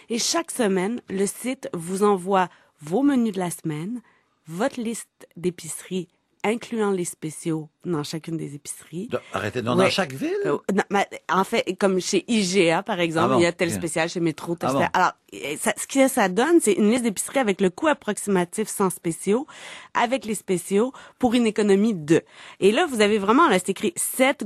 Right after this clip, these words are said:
Speaker 1: gousses d'ail pour faire face à la semaine, là. Euh, sept cents millilitres de bleuets, un, une tasse et un tiers de brocoli. Euh,
Speaker 2: Est-ce qu'ils
Speaker 1: tout
Speaker 2: viennent
Speaker 1: est
Speaker 2: vous
Speaker 1: déjà
Speaker 2: livrer ?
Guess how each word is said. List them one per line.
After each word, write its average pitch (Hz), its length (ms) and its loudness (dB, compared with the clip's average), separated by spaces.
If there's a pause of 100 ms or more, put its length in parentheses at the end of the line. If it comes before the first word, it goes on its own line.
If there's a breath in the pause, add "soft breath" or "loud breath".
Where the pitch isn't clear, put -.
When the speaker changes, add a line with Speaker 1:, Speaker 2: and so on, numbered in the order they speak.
(120)
Speaker 1:
gousses 226 300 2
d'ail 180 340 0
pour 180 180 -14
faire 185 220 -2
face - 240 -4
à - 40 -2
la 160 80 -2
semaine, 156 260 0
là. 131 80 -6 (360 loud breath)
Euh, 165 120 4
sept 240 260 2
cents 254 240 4
millilitres 202 560 2
de 185 80 6
bleuets, 170 640 4
un, 202 320 6
une 254 140 4
tasse 247 260 0
et 208 60 2
un 196 140 6
tiers 214 220 -2
de 196 120 2
brocoli. 175 840 -6
Euh, - 40 0
Speaker 2:
Est-ce 120 120 0
qu'ils 127 120 -6
Speaker 1:
tout 127 60 0
Speaker 2:
viennent 160 140 6
Speaker 1:
est - 40 4
Speaker 2:
vous 139 100 4
Speaker 1:
déjà 143 200 4
Speaker 2:
livrer ? 143 280 0